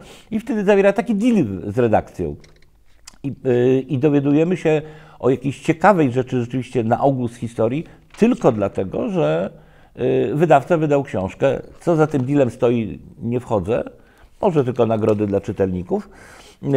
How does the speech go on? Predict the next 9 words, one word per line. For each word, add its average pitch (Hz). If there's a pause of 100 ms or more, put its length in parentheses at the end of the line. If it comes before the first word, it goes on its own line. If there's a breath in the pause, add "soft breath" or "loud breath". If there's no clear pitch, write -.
(960)
yy, 143
ale 160
trochę 180
szkoda. 101
To 107
znaczy 113
wolałbym 127
jednak, 117
żeby, 117